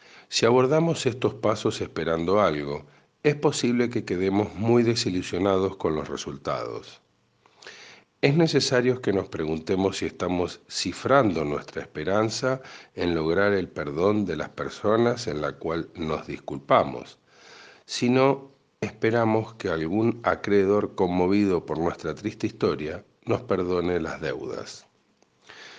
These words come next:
Tenemos que estar dispuestos a hacer enmiendas independientemente de los resultados.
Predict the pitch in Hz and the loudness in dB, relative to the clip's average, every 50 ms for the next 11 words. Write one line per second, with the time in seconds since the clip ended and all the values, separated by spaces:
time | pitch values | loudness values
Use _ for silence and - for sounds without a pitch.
0 | - - - - - _ - - 127 143 165 175 175 170 165 170 - 139 131 - | -20 -20 -20 -20 -20 _ 0 4 6 8 8 8 8 6 6 4 2 0 2 4
1 | - 117 113 117 117 110 117 - 117 117 113 117 127 117 - 107 90 - - - | 2 4 4 4 2 2 2 2 0 0 0 0 -2 -2 0 -2 -4 -2 0 0
2 | 95 95 95 95 87 82 82 87 87 82 87 87 - - 80 76 73 73 73 - | 2 2 4 2 4 2 2 2 2 2 0 -2 -2 -4 -4 -4 -4 -6 -6 -6
3 | 87 78 78 80 95 113 123 123 123 - 120 104 95 92 95 95 90 - 98 90 | -6 -6 -4 -2 -2 -2 -2 -2 0 0 2 4 4 4 2 2 0 0 0 0
4 | 85 80 76 78 73 - 82 73 - - 71 69 69 - 73 62 62 62 - - | 0 0 -2 -2 -4 -4 -6 -8 -6 -8 -10 -10 -6 -6 -6 -6 -6 -8 -10 -12
5 | - - - - | -12 -14 -18 -20